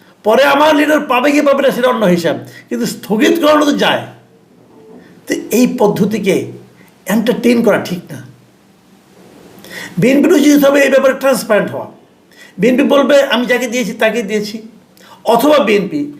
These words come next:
যদি পরিবর্তন করে, তাহলে বলবে যে যার পরামর্শে চূড়ান্তভাবে যে সবচেয়ে বেশি সুপারিশ করেছিল এই কামাল জামান মোল্লা নামক ভুল ব্যক্তিকে নমিনেশন দেওয়ার ক্ষেত্রে,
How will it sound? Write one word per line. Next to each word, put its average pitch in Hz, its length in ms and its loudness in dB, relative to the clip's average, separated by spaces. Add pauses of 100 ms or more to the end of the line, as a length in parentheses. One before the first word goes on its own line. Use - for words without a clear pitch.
(180)
যদি 214 160 -4 (200)
পরিবর্তন 262 540 0
করে, 139 260 -6 (260)
তাহলে 262 220 2
বলবে 240 440 2 (120)
যে 202 80 -4
যার 294 400 2
পরামর্শে 254 680 0 (500)
চূড়ান্তভাবে 285 760 2
যে 240 580 2
সবচেয়ে 247 480 -4
বেশি 208 180 -6
সুপারিশ 196 400 -4
করেছিল 185 460 -2 (280)
এই 190 320 0
কামাল 196 320 2
জামান 170 400 0
মোল্লা 170 360 2
নামক 165 220 -2
ভুল 147 420 0
ব্যক্তিকে 208 400 0
নমিনেশন 160 440 -2
দেওয়ার 143 180 0
ক্ষেত্রে, - 320 -6